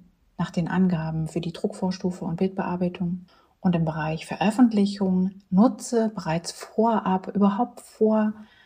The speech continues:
dem Erscheinen deines Werkes, Marketingmöglichkeiten und potenzielle, um dir potenzielle Leser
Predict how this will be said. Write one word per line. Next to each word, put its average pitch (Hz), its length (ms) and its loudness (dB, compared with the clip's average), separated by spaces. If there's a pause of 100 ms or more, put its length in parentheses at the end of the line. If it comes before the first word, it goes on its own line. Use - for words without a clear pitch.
(300)
dem 185 180 6
Erscheinen 175 500 0
deines 165 440 -4
Werkes, - 640 -12 (200)
Marketingmöglichkeiten 165 1300 -4 (400)
und 160 400 2 (200)
potenzielle, 170 720 -4
um 214 420 8
dir 180 200 6
potenzielle 175 640 -4
Leser 160 420 -6